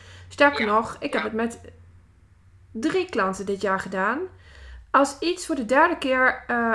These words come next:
Speaker 1: nou, vier, want op mijn event heb ik het ook bij iemand gedaan en die is toen ingestapt in mijn traject. Ehm, ik weiger om drie keer over dezelfde dingen te lullen. Want dan kies je dus niet.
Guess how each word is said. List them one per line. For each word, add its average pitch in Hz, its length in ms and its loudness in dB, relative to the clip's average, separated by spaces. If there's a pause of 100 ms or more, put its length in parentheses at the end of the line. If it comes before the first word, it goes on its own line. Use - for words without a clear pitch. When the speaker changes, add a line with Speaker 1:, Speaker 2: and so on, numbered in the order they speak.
(120)
Speaker 1:
nou, 254 180 4
vier, 220 460 2
want 233 320 -2
op 240 180 -4
mijn 262 160 -2
event 277 320 0
heb 269 100 -4
ik - 60 -10
het 233 120 -8
ook 269 140 0
bij 269 120 0
iemand 220 280 -2
gedaan 214 300 -2
en 240 60 -4
die 269 120 -2
is 277 80 -4
toen 302 160 -4
ingestapt - 840 -6 (580)
in 247 120 -2
mijn 233 180 2
traject. 226 720 -4 (360)
Ehm, 233 580 2 (540)
ik 277 200 0
weiger 226 440 4
om 254 120 0
drie 277 220 -2
keer 269 180 0
over 233 160 0
dezelfde 226 380 -2
dingen 277 240 -2
te 220 160 -4
lullen. 196 540 -4 (580)
Want 277 540 -2
dan 269 320 0
kies 403 260 2
je 480 100 4
dus 277 140 -2
niet. 185 580 -6